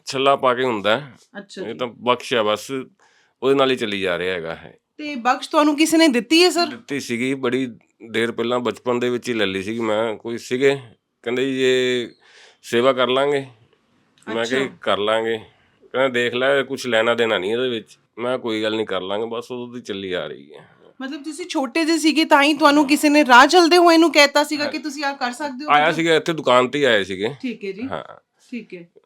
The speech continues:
Speaker 1: ਉਹਨੂੰ ਪਤਾ ਨਹੀਂ ਕੀ ਲੱਗਿਆ ਕਿ ਕਹਿੰਦੇ ਤੂੰ ਕਰ ਸਕਦਾ ਸੇਵਾ।
Speaker 2: ਠੀਕ ਹੈ। ਤੇ ਇਹ 'ਚ
Speaker 1: ਉਹ
Speaker 2: ਕਰਦੇ ਕੀ ਹੋ ਸਰ ਤੁਸੀਂ? ਉਹਨਾਂ ਨੇ ਕੀ ਦੱਸਿਆ ਸੀਗਾ
Speaker 1: ਬਸ
Speaker 2: ਤੁਹਾਨੂੰ?
Speaker 1: ਮੰਤਰ ਦਿੱਤਾ ਸੀਗਾ, ਉਹ ਜਾਪ ਕਰ
Speaker 2: ਮੰਤਰ।
Speaker 1: ਲਈਦਾ।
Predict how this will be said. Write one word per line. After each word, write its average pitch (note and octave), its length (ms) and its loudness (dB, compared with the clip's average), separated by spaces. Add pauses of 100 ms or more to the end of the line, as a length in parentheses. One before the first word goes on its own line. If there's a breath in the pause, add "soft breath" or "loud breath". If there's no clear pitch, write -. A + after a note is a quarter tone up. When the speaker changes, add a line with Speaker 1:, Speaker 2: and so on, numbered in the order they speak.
Speaker 1:
ਉਹਨੂੰ F#2 300 -8
ਪਤਾ B2+ 180 -2
ਨਹੀਂ D#3+ 120 -2
ਕੀ D3+ 120 -6
ਲੱਗਿਆ C#3+ 300 2
ਕਿ C#3+ 440 -6 (200)
ਕਹਿੰਦੇ C3 180 -2
ਤੂੰ C3+ 200 -6
ਕਰ A#2+ 120 2
ਸਕਦਾ G#2 340 0
ਸੇਵਾ। F#2 380 -4 (260)
Speaker 2:
ਠੀਕ A#3 220 -12
ਹੈ। A#3 40 -12
ਤੇ C4+ 120 -14
ਇਹ D#4 80 -10
'ਚ F4 80 -12
Speaker 1:
ਉਹ - 120 -6
Speaker 2:
ਕਰਦੇ C#4 280 -4
ਕੀ E4 140 -2
ਹੋ D4+ 120 0
ਸਰ C#4+ 180 0
ਤੁਸੀਂ? B3+ 260 -6
ਉਹਨਾਂ C4+ 160 0
ਨੇ D#4+ 80 -2
ਕੀ D#4 180 0
ਦੱਸਿਆ C#4 280 -2
ਸੀਗਾ G#3 160 -6
Speaker 1:
ਬਸ F#3 60 -4
Speaker 2:
ਤੁਹਾਨੂੰ? D3 200 -2
Speaker 1:
ਮੰਤਰ D3 200 -2
ਦਿੱਤਾ C3+ 320 -2
ਸੀਗਾ, D3 260 -2 (160)
ਉਹ A2+ 280 -10
ਜਾਪ A2 180 6
ਕਰ A2 60 -6
Speaker 2:
ਮੰਤਰ। G#2+ 140 0
Speaker 1:
ਲਈਦਾ। G2 340 -2